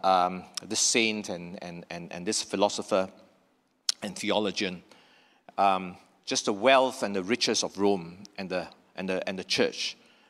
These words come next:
you know, and, and was going through the amount of money that the chu-, church owns. And we all know, of course, you know, that the church today is a very, very rich institution. The Catholic Church and the Anglican Church,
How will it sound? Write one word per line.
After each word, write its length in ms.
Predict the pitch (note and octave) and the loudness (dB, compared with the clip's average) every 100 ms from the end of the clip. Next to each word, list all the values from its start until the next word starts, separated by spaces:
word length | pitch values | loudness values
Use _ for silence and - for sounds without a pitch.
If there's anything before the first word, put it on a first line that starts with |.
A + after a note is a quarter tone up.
| _ | _
you 80 | G2+ | -8
know, 220 | F2+ A2 | -4 0
and, 200 | G#2 F#2 | 0 -2
and 260 | E2 F2+ F2 | -6 -8 -8
was 200 | - - | -6 -2
going 240 | A2+ A#2+ | 2 2
through 400 | A2+ - A#2+ A2 - - A2+ | 0 0 2 2 -4 -8 -2
the 60 | |
amount 300 | A2+ A#2 B2+ | 2 4 2
of 60 | A2 | 2
money 300 | A#2+ C3+ A2+ | 0 2 0
that 140 | G2 | -2
the 80 | F#2+ | -4
chu-, 240 | - A2+ - | -2 -2 -4
church 280 | - A#2+ - | 0 0 2
owns. 220 | B2+ A2+ | 0 0
And 100 | A2 | 2
we 60 | C3+ | 4
all 120 | G3 | 4
know, 220 | E3 E3+ | 4 4
of 100 | A2 | 4
course, 360 | - B2+ G#2 - | 4 4 4 0
you 80 | G#2+ | -4
know, 160 | A2+ B2 | -4 -2
that 180 | F#2+ | -4
the 80 | G#2+ | -4
church 260 | - - - | -2 -2 -2
today 420 | A2+ C3 A2 - - - - | 2 4 2 -2 -14 -20 -8
is 80 | A#2+ | -6
a 20 | |
very, 400 | A2+ C#3 A3+ A3 | 2 4 4 2
very 260 | A#2+ B2+ A#2+ | 4 4 4
rich 280 | A#2 A#2+ G#2+ | 2 0 0
institution. 560 | G#2 G2 G#2 - F#2 | -4 -4 -4 -2 -4
The 100 | F#2 | -4
Catholic 340 | - B2+ C#3 - | -2 -2 -2 -4
Church 380 | - A#2 G#2+ | 0 0 0
and 140 | G2 F2+ | -6 -2
the 40 | |
Anglican 400 | A2+ A#2+ A#2+ A2+ | -2 -4 -6 -4
Church, 400 | F#2 G#2 G2 - | -2 -2 -2 -6